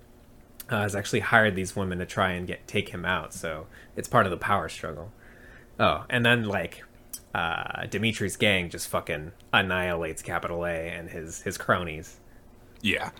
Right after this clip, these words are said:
Speaker 2: And I, I was trying to figure out exactly when the introduction of these outside gangs kind of gets woven in, but as this is progressing over the night, we sort of check back in with <laughs> Marissa Tomei and,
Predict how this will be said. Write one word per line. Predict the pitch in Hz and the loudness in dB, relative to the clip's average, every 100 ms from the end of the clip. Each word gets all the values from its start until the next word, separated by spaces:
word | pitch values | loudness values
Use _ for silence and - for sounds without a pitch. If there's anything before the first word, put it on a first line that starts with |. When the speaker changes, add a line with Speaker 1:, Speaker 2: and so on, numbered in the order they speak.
| - - - - - - - - - - - - - - - - - | -12 -12 -14 -20 -20 -20 -12 -10 -10 -14 -20 -20 -20 -20 -20 -10 4
Speaker 2:
And | 113 - | 6 6
I, | 117 | 4
I | 123 | 6
was | 127 | 6
trying | - 107 | 6 6
to | |
figure | - 135 135 | 6 6 6
out | |
exactly | 104 101 104 107 104 90 - - - - - - - - - | 6 6 6 8 6 6 2 -10 -20 -20 -20 -20 -20 -20 -10
when | 95 87 101 107 110 104 101 - - | -8 4 6 8 8 6 4 -2 -10
the | 95 95 87 85 78 76 80 - - - - | -2 4 6 6 4 -2 -6 -14 -20 -20 -2
introduction | 98 - 98 - 82 - 95 85 80 | 0 4 2 2 -2 0 0 -2 -4
of | 80 78 | -6 -6
these | 85 80 - | -4 -2 0
outside | 82 82 - 78 - | 0 2 2 2 0
gangs | 76 73 78 80 - - - - | -2 -2 -2 0 -2 -2 -14 -12
kind | - 85 | -4 -2
of | 82 | -2
gets | 87 - | 0 0
woven | 80 90 87 85 | 2 2 4 0
in, | 73 87 101 | 0 2 2
but | 87 | 2
as | 78 120 170 | 4 6 6
this | 196 - | 4 4
is | - | 2
progressing | - 87 92 - 85 | 2 4 4 4 2
over | 82 | 0
the | 80 | 0
night, | 78 78 78 - - - | 0 0 -2 -6 -18 -6
we | - 87 | 0 4
sort | 98 78 | 4 2
of | |
check | - - 92 | 0 2 2
back | - 85 - | 4 2 2
in | 82 80 76 | -2 -2 -2
with | 76 73 - - | -6 -8 -14 -20
<laughs> | - - | -20 -10
Marissa | - 120 90 80 80 73 90 | 0 2 2 2 2 2 0
Tomei | - 87 78 78 78 | 0 0 0 0 0
and, | 71 76 76 | -2 -4 -4